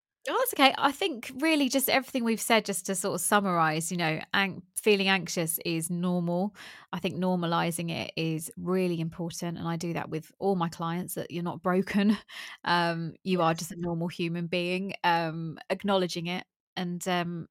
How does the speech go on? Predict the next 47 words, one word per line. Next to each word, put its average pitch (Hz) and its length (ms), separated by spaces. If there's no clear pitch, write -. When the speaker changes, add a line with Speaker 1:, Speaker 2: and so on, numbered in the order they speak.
Speaker 1:
you 190 80
know, 175 140
not 175 180
being 180 180
afraid 175 320
to 185 120
ask 170 340
for 180 60
help, 175 340
really. 170 400
Um, 196 180
but - 120
yeah, 269 200
just 254 300
find 269 280
what 220 140
works 214 300
for 208 100
you. 185 280
As 160 120
I 190 60
say, 190 180
it's - 180
different 208 440
for 190 60
everybody. 160 760
You 175 60
know, 165 140
some 180 200
people 185 300
will, 175 300
will 175 160
hate 202 180
running. 175 460
Other 185 160
people 180 300
will 170 80
find 175 340
running, 185 480
for - 120
example, 170 440
really, 175 380
really 175 200
good 170 160
for - 80
their 165 140
anxiety, 165 680